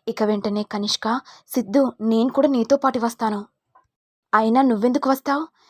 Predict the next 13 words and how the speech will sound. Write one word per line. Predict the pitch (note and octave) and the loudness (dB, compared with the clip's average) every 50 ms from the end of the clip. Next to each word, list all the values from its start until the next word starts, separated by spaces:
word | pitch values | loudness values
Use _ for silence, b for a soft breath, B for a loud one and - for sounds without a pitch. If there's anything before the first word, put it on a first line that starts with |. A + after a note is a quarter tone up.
| _ _ _ A3 | _ _ _ -6
వెంటనే | A3 G#3 - A3 G#3+ A3 G#3+ | -2 0 0 0 2 0 0
విశాలాక్షి | G3+ G#3+ - A#3 G#3+ G#3+ A3 G#3+ - - A3 | -2 0 0 2 2 2 0 -2 -2 -4 -2
వెంటనే, | G#3+ G#3+ G3+ A3 G#3+ G3+ G#3+ A#3+ C#4 b b b b b b b _ - | -2 -2 -2 -4 -4 -2 -2 -4 -4 b b b b b b b _ -2
"తీసుకెళ్ళు | C4 D#4 D#4+ - - D#4+ C4+ B3 | 0 0 0 0 -2 0 0 0
సిద్ధు." | A#3+ - G#3+ E3+ A3 A3+ A3+ B3+ C4+ - _ _ _ _ _ _ _ _ _ _ _ _ _ _ _ - | 0 -2 -2 2 4 4 4 4 0 -6 _ _ _ _ _ _ _ _ _ _ _ _ _ _ _ -10
"సరేలే, | - - A#3 A3 A#3 A3+ A3 A3 G#3+ G#3 G#3+ - _ _ _ - | -4 -2 0 2 2 4 4 2 2 0 -2 -10 _ _ _ -4
పద." | A3 G#3+ A3+ G#3+ G#3 - _ _ _ _ _ _ _ _ _ _ _ _ _ _ - | -2 0 0 -2 -2 -8 _ _ _ _ _ _ _ _ _ _ _ _ _ _ -10
ఇక | - - A3 | -6 -6 -4
సిద్ధు | - A#3+ A3 F#3+ F#3+ A3 A3 | -2 -2 -4 0 2 2 2
బైక్ | G3 G3 A3+ G#3 G#3+ G#3 - | 2 2 2 2 0 0 -2
మీద | A3 A3 G#3 G#3+ A3 G#3+ | -4 -4 -2 -2 -4 -4
కనిష్క | - - A3+ G#3+ A3 - - - A3 | -4 -4 -4 -2 -2 -4 -4 -4 -8
కూర్చొని | - - A3+ A3 - - A#3+ A3 G#3+ A3 A3 A3+ | -6 -6 -8 -6 -6 -6 -4 -2 -2 -2 -4 -4